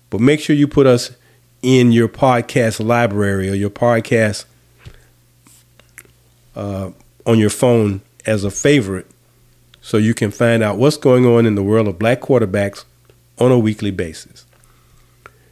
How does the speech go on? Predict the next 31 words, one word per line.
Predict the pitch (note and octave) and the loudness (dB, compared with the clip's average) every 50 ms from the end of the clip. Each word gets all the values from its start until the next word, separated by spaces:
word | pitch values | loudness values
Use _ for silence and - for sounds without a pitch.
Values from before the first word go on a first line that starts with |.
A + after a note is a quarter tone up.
| _ _ - - | _ _ -4 -2
That's | C#3+ C#3 C3+ - | -2 -2 0 0
gonna | - C3+ B2+ A#2+ | 0 0 0 0
do | A2+ C3 C3 | 2 2 0
it | A#2+ | 2
for | - - A#2 | 2 2 2
me | A#2 A#2+ | 4 4
today. | A2+ A2+ G#2 A2+ A#2+ C3 D#3+ F3 - - _ _ _ _ _ _ _ _ _ _ _ _ _ _ _ _ _ _ _ - - | 4 2 2 4 4 4 2 0 -4 -10 _ _ _ _ _ _ _ _ _ _ _ _ _ _ _ _ _ _ _ -20 -10
For | - - B2 A#2 A2+ | -4 0 2 4 4
my | A2+ A2+ G#2+ A2 G#2+ G2+ G2 F#2 - _ _ _ _ _ _ _ _ _ _ _ _ _ _ _ - - | 4 4 2 2 0 -2 -2 -6 -8 _ _ _ _ _ _ _ _ _ _ _ _ _ _ _ -16 -10
director | - A2 G#2+ G#2+ G#2 G#2+ B2 B2 - - C3+ B2+ | -8 -4 -4 -2 0 2 0 0 0 0 0 0
and | A#2+ - | 0 -2
producer | G#2+ F#2 F2 F2+ A#2+ C3+ C3+ - - D#3+ C3 | -4 -4 0 2 2 2 2 0 -2 0 0
and | G#2 G2+ | 0 0
my | G2 F#2+ - | -2 -4 -6
I | - A2 A2+ A2+ | -4 -2 -2 -2
T | - - - A#2 A2 | -2 -2 -2 -2 0
guy, | G#2+ A2+ A2+ A#2 C3 | 0 0 0 0 0
Mister | A#2+ G#2 G#2+ - - G#2+ F#2+ F2+ E2+ F#2 - - _ _ - | -2 -2 -2 -4 -6 -8 -8 -8 -10 -14 -20 -20 _ _ -12
Deterion | - F#2 - - - A#2 A2+ A2+ A2 A2 A2 G#2+ G#2 | -12 -12 -8 -2 0 2 2 2 2 2 2 0 -2
Sturgill, | G#2 - - - A2+ A2+ A#2 A#2 - - - B2 C3+ D#3+ F3 - _ _ - _ _ _ _ _ _ _ _ _ | -4 -6 -4 -2 0 2 2 0 0 0 0 0 2 0 -2 -6 _ _ -20 _ _ _ _ _ _ _ _ _
I'm | - A#2 A#2+ B2+ | -2 -2 0 0
Earl | A#2+ B2 B2 A#2+ A#2+ | 2 2 2 2 2
Kitching | - - C3+ B2 - C3 B2 | 0 0 -2 0 2 0 0
saying | A#2+ - B2+ B2 A#2+ A#2 | 0 2 2 2 2 2
until | G#2+ G#2 - - D#3 D#3 | 2 0 0 2 4 6
next | D#3 D3+ E3+ F3+ F3 - - | 6 6 4 4 0 -2 0
time, | - G#3 G3+ G3 D#3 A2 E2+ - - _ _ _ _ _ _ _ _ _ - | 2 4 4 4 4 0 -2 -6 -16 _ _ _ _ _ _ _ _ _ -2
go | A2 A#2 | -2 0
for | A#2 - C3 | 0 2 0
the | A#2+ C3 | 0 0
bomb. | B2 A2 A2 A2 G#2+ E2+ C#2+ E2+ | 2 2 2 2 0 -2 -6 -10